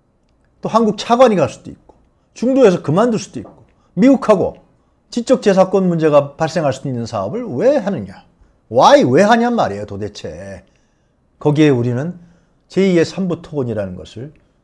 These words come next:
생각 안 할래 안 할 수가 없는 것입니다. 음? 완전 테마주. 또 팍팍 치는 거 아니에요?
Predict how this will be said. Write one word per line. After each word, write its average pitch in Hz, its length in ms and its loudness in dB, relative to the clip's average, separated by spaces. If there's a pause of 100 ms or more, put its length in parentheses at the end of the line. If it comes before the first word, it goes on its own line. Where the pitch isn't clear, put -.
(120)
생각 214 400 -4
안 123 140 -2
할래 202 220 4
안 214 180 4
할 214 80 0
수가 233 220 -6
없는 180 160 -6
것입니다. - 440 -14 (2000)
음? 123 200 -14 (640)
완전 214 300 2
테마주. 160 500 0 (640)
또 190 160 -4
팍팍 - 340 -10
치는 208 280 -4
거 214 60 4
아니에요? 190 420 -4